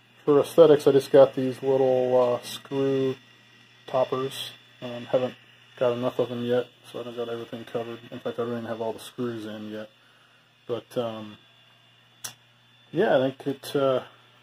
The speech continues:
I'm really happy with the way it turned out. It, I'll, I probably will paint it a black color or something. Um, but, uh, yeah, I'm really happy. Uh, looks,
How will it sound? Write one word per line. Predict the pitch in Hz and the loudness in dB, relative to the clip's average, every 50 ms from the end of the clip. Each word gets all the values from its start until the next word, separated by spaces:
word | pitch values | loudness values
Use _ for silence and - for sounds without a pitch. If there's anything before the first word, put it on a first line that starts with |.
| _ _ _ _ _ _ _ _ - | _ _ _ _ _ _ _ _ -18
I'm | 131 131 | -12 -6
really | 135 135 127 120 | -6 -4 -4 -2
happy | 127 135 131 - 139 131 | -2 -2 -2 -2 -2 -2
with | 131 127 123 - | -2 -2 -2 -2
the | 135 | -2
way | 131 127 | -2 -2
it | 120 123 | -4 -6
turned | - 139 131 127 | -8 -8 -6 -4
out. | 127 135 160 196 208 - - - - _ _ - - | -4 -4 -4 -6 -8 -14 -18 -20 -20 _ _ -20 -18
It, | 120 117 117 110 - _ _ _ _ _ _ _ _ _ - - _ _ - | -16 -16 -16 -16 -18 _ _ _ _ _ _ _ _ _ -20 -20 _ _ -8
I'll, | - 123 - - | -8 -8 -6 -6
I | 131 120 - - _ _ | -8 -8 -10 -18 _ _
probably | - - 151 135 127 | -4 -2 0 2 2
will | 120 117 | 0 -2
paint | - - 143 131 131 | -4 -4 -4 -2 -2
it | 127 | 0
a | 123 | -2
black | 110 110 117 120 123 123 - | 0 0 2 0 0 -2 -4
color | - - 135 131 135 131 131 131 | -4 -2 -2 0 0 -2 -2 -2
or | 123 | -4
something. | - - 139 123 - 143 135 135 135 123 - _ _ _ _ _ _ - | -6 -6 -8 -8 -6 -8 -8 -8 -8 -10 -14 _ _ _ _ _ _ -16
Um, | 127 120 117 117 117 113 113 113 - _ _ _ _ _ _ _ _ _ _ _ _ _ - - - - - | -14 -12 -10 -10 -10 -12 -12 -14 -16 _ _ _ _ _ _ _ _ _ _ _ _ _ -20 -20 -20 -16 -8
but, | 123 123 117 117 - - | -6 -6 -6 -6 -4 -2
uh, | 139 127 120 120 120 117 117 110 - - _ _ _ _ _ _ _ _ _ _ _ _ _ _ _ | 0 2 2 2 0 -2 -4 -6 -10 -16 _ _ _ _ _ _ _ _ _ _ _ _ _ _ _
yeah, | - 170 156 | -8 -6 -6
I'm | 131 | -4
really | 131 131 127 123 | -2 -2 -2 -2
happy. | 127 131 127 123 - 123 117 117 113 117 117 | -2 -2 -2 -4 -4 -6 -8 -8 -8 -6 -6
Uh, | 113 113 113 113 - - _ _ _ - | -6 -6 -6 -10 -14 -18 _ _ _ -18
looks, | 123 123 - - | -18 -18 -18 -16